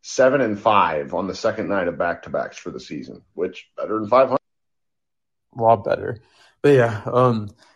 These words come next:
Speaker 2: that Dorian Finney-Smith dunk on Moses Brown, that had to be personal.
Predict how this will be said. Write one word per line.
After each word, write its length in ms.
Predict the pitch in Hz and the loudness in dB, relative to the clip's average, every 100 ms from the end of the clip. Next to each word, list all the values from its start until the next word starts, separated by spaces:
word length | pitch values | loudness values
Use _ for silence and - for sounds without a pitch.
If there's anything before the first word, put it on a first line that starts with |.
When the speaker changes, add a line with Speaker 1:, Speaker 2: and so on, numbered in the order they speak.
| _ | _
Speaker 2:
that 220 | - 127 120 | 4 4 6
Dorian 280 | 143 156 | 6 6
Finney-Smith 720 | 147 151 147 131 - 139 139 123 | 6 4 4 2 0 0 0 6
dunk 340 | 135 147 143 | 4 4 0
on 300 | 123 117 110 | 2 4 2
Moses 320 | 110 117 117 | 2 2 0
Brown, 320 | 110 113 110 104 | 2 4 4 4
that 240 | 117 110 | 4 4
had 480 | - - 110 107 101 | 2 0 4 4 2
to 100 | 107 | -4
be 140 | 104 | -4
personal. 640 | 104 107 - - 123 123 | -4 -10 -10 -12 -8 -10